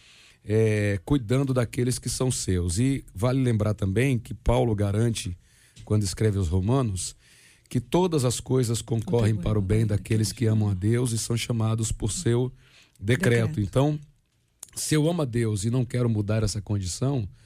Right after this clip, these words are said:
Speaker 1: não importa quem está por trás da dificuldade que eu estou enfrentando, né? O que importa é que eu me mantenha na presença do Senhor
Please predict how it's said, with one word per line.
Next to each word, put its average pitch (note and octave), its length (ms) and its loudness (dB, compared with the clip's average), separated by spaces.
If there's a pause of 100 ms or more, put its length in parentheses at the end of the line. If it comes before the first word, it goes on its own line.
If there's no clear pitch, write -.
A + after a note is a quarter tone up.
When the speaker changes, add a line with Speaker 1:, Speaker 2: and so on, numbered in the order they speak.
(300)
Speaker 1:
não C3+ 160 2
importa B2+ 460 0
quem A#2+ 160 -2
está A2+ 220 -2
por G#2+ 180 -4
trás A2+ 240 0
da A2+ 80 0
dificuldade A#2 680 -2
que A#2+ 100 -2
eu A2+ 40 2
estou G#2+ 220 -2
enfrentando, F#2+ 680 -4 (420)
né? A2 260 -2
O - 120 -10
que - 100 -2
importa A2+ 380 0
é - 20 -6
que - 80 -6
eu A#2+ 60 0
me A2+ 80 2
mantenha A#2+ 480 0
na B2+ 80 0
presença G#2+ 300 -2
do G2 80 -6
Senhor A#2 440 0